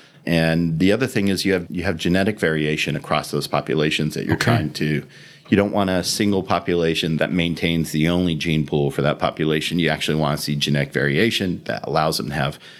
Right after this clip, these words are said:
Speaker 1: greater resistance to things like diseases. This is like for the Iranian cheetah, that was the other example. We're down at a number where we think that there's somewhere in the thirties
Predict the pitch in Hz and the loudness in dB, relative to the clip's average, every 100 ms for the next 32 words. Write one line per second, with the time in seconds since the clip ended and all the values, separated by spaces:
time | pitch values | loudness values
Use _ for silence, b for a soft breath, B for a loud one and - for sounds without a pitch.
0 | B B 87 82 80 76 73 71 73 78 | B B 2 2 2 0 0 -2 0 0
1 | - 73 69 73 73 71 - - - - | 0 -2 -2 -2 0 -2 -2 -4 -2 -2
2 | - - - - - B B - 117 123 | 0 0 -2 -6 -10 B B 0 2 2
3 | 101 87 - 92 85 80 78 76 71 - | 0 0 0 0 2 2 0 0 -4 -10
4 | - - 90 82 82 80 - 135 104 87 | -20 -4 0 2 2 0 0 2 2 0
5 | 80 80 80 87 95 113 87 76 82 76 | 0 -2 -2 0 0 2 0 -2 -2 0
6 | 76 73 B B B B B 117 123 143 | -2 -2 B B B B B 2 4 2
7 | 131 - 107 92 95 95 87 76 80 80 | 0 -4 -6 -2 0 0 0 0 0 2
8 | 82 76 71 76 85 87 90 73 78 76 | 2 0 0 0 0 0 0 0 -2 -2
9 | 71 - 82 78 78 82 73 69 - - | -2 0 2 2 0 0 0 0 -2 2
10 | 82 80 71 69 - - | 2 2 -2 -4 -6 -8